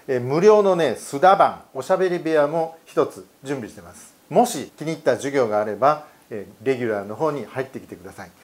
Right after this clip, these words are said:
ミレはちょうど学期の切れ目で、十月四日から新学期が始まります。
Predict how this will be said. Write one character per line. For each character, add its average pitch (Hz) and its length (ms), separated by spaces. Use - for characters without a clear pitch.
ミ 143 100
レ 135 80
は 104 160
ち - 100
ょ 147 100
う - 20
ど 95 180
学 120 280
期 175 100
の 160 140
切 156 140
れ 139 100
目 135 160
で、 143 280
十 147 260
月 147 480
四 135 140
日 175 200
か 165 140
ら 135 220
新 147 220
学 117 200
期 135 80
が 131 80
始 104 180
ま 98 80
り 90 80
ま 90 100
す。 - 120